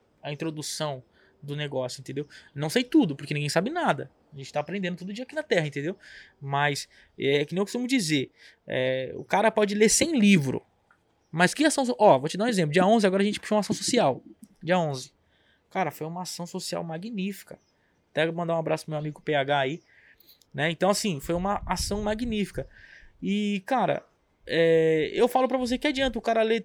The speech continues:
trinta livros, o cara ser um poliglota e o cara não ajudar ninguém, o cara ser um cara hipócrita, arrogante, ganancioso, cara.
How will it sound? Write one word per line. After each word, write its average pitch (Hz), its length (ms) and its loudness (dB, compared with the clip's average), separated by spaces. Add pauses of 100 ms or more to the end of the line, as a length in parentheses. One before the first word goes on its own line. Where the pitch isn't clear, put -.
trinta 254 320 -2
livros, 202 320 -2
o 185 60 -8
cara 202 140 -2
ser 202 120 -6
um 208 60 -4
poliglota 202 680 0
e 208 120 -4
o 202 60 -6
cara 208 220 -2
não 214 280 -4
ajudar 202 380 -2
ninguém, 214 500 -4
o 196 40 -2
cara 208 200 0
ser 208 140 -4
um 208 80 -6
cara 208 420 -2
hipócrita, 214 760 0
arrogante, 202 720 0
ganancioso, 202 880 0
cara. 147 400 -2